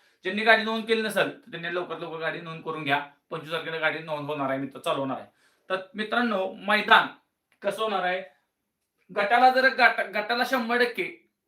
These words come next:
गटाला गाडी पास होणार आहे, का तर गटाला बघून गाड्या झोपणार आहेत, का तर अकरा हजार प्रवेश फी असणार आहे आणि बघून गाड्या झोपल्या घेणार आहे. हात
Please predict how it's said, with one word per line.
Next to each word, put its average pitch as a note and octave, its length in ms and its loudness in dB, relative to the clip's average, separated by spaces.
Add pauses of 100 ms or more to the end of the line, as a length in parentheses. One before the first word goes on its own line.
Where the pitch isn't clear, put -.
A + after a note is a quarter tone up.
(160)
गटाला E3+ 220 -6
गाडी F#3 200 0
पास F#3+ 280 0
होणार D#3 240 -2
आहे, A2+ 120 -6 (160)
का D#3+ 180 -4
तर E3+ 80 -10
गटाला F#3 520 2 (100)
बघून G3 400 -2
गाड्या A3+ 200 6
झोपणार E3+ 340 -2
आहेत, B2 160 -6 (1400)
का E3 80 -8
तर F3 100 -8
अकरा F#3+ 320 0
हजार G3 180 -2
प्रवेश F#3+ 240 -2
फी G3+ 140 -4
असणार F#3 260 0
आहे E3+ 160 2 (300)
आणि D#3 120 -10
बघून F#3+ 300 -4
गाड्या G#3+ 320 4 (320)
झोपल्या G3 340 -2
घेणार F#3 340 0
आहे. F#3+ 160 -4
हात F#3 160 0